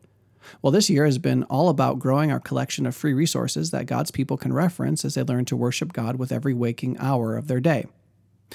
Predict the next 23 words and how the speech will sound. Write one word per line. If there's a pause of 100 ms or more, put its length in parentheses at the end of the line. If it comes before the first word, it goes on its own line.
(120)
We
have
tons
of
resources
for
worshiping
God
at
church, (320)
while
you're
at
work
or
attending
summer
school, (300)
and
when
you're
on
vacation,